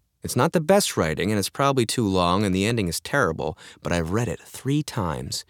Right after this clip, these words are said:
and I met my best friend because we were both obsessed with it back in sixth grade." I took a breath.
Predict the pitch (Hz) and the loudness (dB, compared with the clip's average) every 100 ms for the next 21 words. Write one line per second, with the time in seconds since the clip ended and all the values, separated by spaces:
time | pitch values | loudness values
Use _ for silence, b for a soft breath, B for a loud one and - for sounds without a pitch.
0 | B B B - 95 95 143 - 95 92 | B B B -2 2 4 4 4 0 2
1 | 98 - - 127 85 80 87 90 85 - | 0 0 0 2 2 0 -2 -2 -2 -2
2 | 120 - - - - - - - 76 76 | -2 -2 -4 -4 -4 -4 -4 -4 -4 -6
3 | - 107 98 92 - 101 - 71 67 - | -6 -8 -6 -4 -4 -6 -6 -8 -8 -10
4 | - _ _ _ _ _ _ _ _ _ | -16 _ _ _ _ _ _ _ _ _
5 | - 82 73 64 71 - - | -8 -6 -6 -4 -4 -6 -14